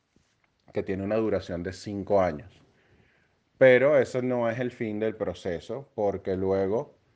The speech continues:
viene la solicitud de la cita para la toma de huellas,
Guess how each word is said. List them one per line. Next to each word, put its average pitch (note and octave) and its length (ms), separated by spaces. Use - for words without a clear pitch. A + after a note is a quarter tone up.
viene A2+ 460
la B2 100
solicitud F#2+ 540
de A2+ 160
la F#2 460
cita B2 500
para G#2 240
la F2+ 180
toma G#2+ 340
de A#2 140
huellas, A2+ 640